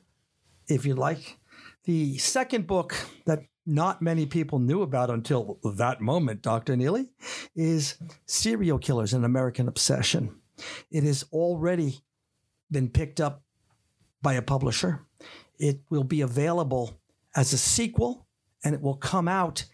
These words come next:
in the fall of twenty twenty. And from what I understand, hmm, I, more than understand, I've been asked to make it a five-book series. And I can only say this to all of you. It's a topic that seems to captivate our students,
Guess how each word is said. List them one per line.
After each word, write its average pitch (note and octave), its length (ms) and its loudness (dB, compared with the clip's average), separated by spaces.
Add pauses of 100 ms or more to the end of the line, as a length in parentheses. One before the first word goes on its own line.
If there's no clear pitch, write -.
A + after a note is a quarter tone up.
(340)
in C#3 160 2
the B2+ 280 -2 (120)
fall D#3+ 840 0
of - 180 -6
twenty C#3 340 0
twenty. D#3 520 -2 (840)
And C#3 420 4 (680)
from D3+ 240 0
what D#3 120 2
I D#3 160 2
understand, D3 640 2 (240)
hmm, D3+ 140 2 (600)
I, C#3 180 2 (160)
more C#3 240 2
than A#2+ 160 0
understand, A2+ 440 0 (240)
I've C#3+ 200 0
been C#3 160 0
asked C#3 380 -2
to C#3 80 0
make C#3 200 2
it C3 80 2
a B2+ 60 -2
five-book C3+ 580 0
series. C3 560 -2 (520)
And C#3 100 0
I C#3+ 60 2
can F3+ 160 0
only G3 140 0
say D3 220 0
this B2 240 -2
to - 100 0
all C3+ 260 0
of B2+ 120 -2
you. C3+ 220 -2 (760)
It's - 180 2
a D#3+ 60 4
topic G3+ 640 -2
that C3+ 120 2
seems D#3+ 440 0
to C#3+ 100 0
captivate C3+ 720 0
our G#2+ 120 -2
students, G3+ 760 -2